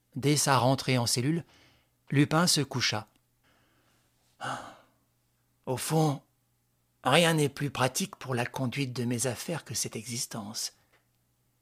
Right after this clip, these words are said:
Chaque jour, je donne le petit coup de pouce qui met en branle toute la machine,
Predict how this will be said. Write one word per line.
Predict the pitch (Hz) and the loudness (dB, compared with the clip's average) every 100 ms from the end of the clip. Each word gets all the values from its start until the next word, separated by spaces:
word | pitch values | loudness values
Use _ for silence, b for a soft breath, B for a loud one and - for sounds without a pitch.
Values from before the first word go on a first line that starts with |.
| _ _ _ _ _ _ - | _ _ _ _ _ _ -4
Chaque | - 180 | -2 0
jour, | 175 226 226 | 2 4 4
je | 180 | 6
donne | 175 147 190 170 | 4 6 4 4
le | 165 | 0
petit | 165 _ - - 214 | -2 _ -8 -8 -8
coup | - | -8
de | 208 | -8
pouce | - 202 190 | -2 0 0
qui | - 160 | -2 -2
met | 160 156 | -2 -2
en | 156 | -2
branle | 143 160 156 | 0 -2 -2
toute | - 160 | -6 -6
la | 170 | -4
machine, | 160 - 135 | -2 -2 -2